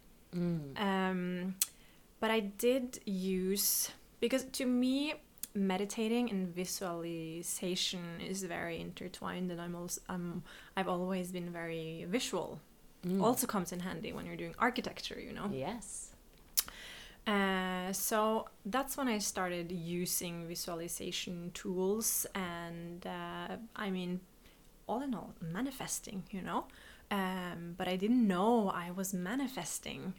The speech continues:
Speaker 2: at that time. Um, but it's, I think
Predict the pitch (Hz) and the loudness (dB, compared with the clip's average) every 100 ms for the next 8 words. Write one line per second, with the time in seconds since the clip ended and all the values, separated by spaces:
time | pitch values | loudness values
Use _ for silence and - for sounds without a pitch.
0 | - - 175 - - - - 180 - - | -10 -8 -8 -8 -8 -6 -6 -10 -12 -18
1 | - - - - - - 202 180 175 175 | -20 -20 -20 -20 -12 -4 -2 0 -2 -2
2 | 170 175 175 196 - - - 190 - - | -2 -4 -4 -6 -8 -8 -2 -2 -2 -16
3 | - - 202 - - - - - - - | -14 -10 -4 0 0 0 -2 -4 -8 -12
4 | - - - - - 208 240 226 | -20 -20 -20 -2 2 4 6 4